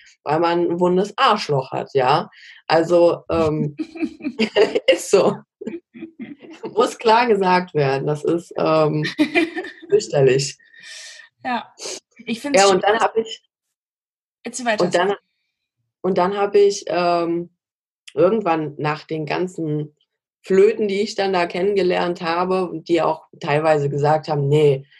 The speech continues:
Speaker 1: eine Frau kann nicht aufs Klo gehen, eine Frau scheißt nur Blümchen und damit würde ich gar nicht klarkommen, wenn du pupsen würdest." Ähm,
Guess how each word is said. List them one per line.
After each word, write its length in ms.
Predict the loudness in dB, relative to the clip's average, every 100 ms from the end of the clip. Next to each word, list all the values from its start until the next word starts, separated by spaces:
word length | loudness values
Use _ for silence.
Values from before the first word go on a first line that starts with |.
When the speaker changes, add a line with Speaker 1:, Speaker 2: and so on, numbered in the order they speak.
| -2
Speaker 1:
eine 120 | 0
Frau 280 | 2 4 2
kann 200 | 2 0
nicht 220 | 0 0
aufs 240 | 0 -2 -6
Klo 300 | 2 2 4
gehen, 280 | 4 4
eine 60 | 2
Frau 420 | 0 2 4 2
scheißt 400 | -2 -4 -4 -4
nur 140 | -6 -4
Blümchen 640 | -2 -2 -2 -2 -4 -4 -10 -20 -4
und 160 | 2 4
damit 300 | 4 2 0
würde 180 | -2
ich 180 | -4 -4
gar 220 | 0 2 2
nicht 180 | 0
klarkommen, 540 | -2 -2 0 -2 -4 -4
wenn 140 | -2
du 100 | -2
pupsen 420 | -2 -6 -6 -2 0
würdest." 500 | 2 4 2 -2 _ _ _ _ _ _ _
Ähm, 440 | 4 4 2 -4